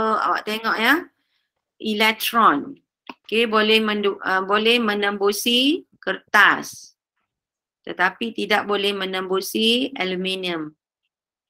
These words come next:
Okey, nukleus helium R, hmm, hanya setakat kertas. Dan gelombang elektromagnet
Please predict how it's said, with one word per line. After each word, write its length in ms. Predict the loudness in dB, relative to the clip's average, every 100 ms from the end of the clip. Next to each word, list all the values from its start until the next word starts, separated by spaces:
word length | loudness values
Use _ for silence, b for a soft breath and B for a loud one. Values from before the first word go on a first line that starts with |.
| _ -20
Okey, 720 | -8 0 2 2 2 -2 -4 _ _
nukleus 640 | -4 -2 -2 0 2 2 0 -4
helium 560 | -2 2 4 2 0 2
R, 480 | 6 8 8 4 -2 _ _ _ _ _ _ _ _ _ _ _ _ _ -12
hmm, 260 | -8 -6 -6
hanya 480 | -4 -2 0 2 2
setakat 800 | 0 -2 0 0 2 2 2 0 -8 _ _
kertas. 960 | -14 -12 -8 0 2 0 -6 -16 -20 _ _ _ _ _ _ _ _ _ _ -6
Dan 560 | 0 2 4 2 0 0
gelombang 640 | -2 0 0 0 0 -2
elektromagnet 1300 | -4 -2 -2 -2 -6 -4 -2 -6 -6 -2 2 0 -2